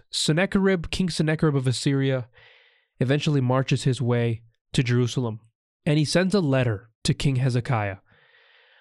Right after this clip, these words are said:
I think some of us have this misconception sometimes that Jerusalem and that part of the world is very, like, it's just sand and desert and cactuses. The area surrounding the Jordan River, the Sea of Galilee,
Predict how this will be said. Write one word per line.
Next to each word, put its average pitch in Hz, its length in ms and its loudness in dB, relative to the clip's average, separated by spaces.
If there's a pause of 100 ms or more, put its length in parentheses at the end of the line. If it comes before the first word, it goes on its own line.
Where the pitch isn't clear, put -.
I 165 60 4
think 233 120 0
some 220 140 2
of 220 80 2
us 208 100 0
have 170 140 2
this 165 160 0
misconception 139 580 0
sometimes 123 460 -2
that 120 100 0
Jerusalem 123 800 -2 (320)
and 127 120 0
that 127 140 -2
part 135 220 2
of 123 40 0
the 123 80 0
world 123 380 0
is 113 140 -2
very, 123 580 0
like, 117 300 -2 (200)
it's 135 160 -2
just - 260 0
sand 127 420 -2 (240)
and 120 160 -2
desert 127 380 0 (120)
and 139 180 -8
cactuses. 151 600 -2 (1080)
The 147 220 0
area 269 360 0
surrounding 160 480 0
the 135 80 2
Jordan 139 400 0
River, 135 320 0
the 123 80 0
Sea 151 260 -2
of 120 140 -4
Galilee, 123 600 -2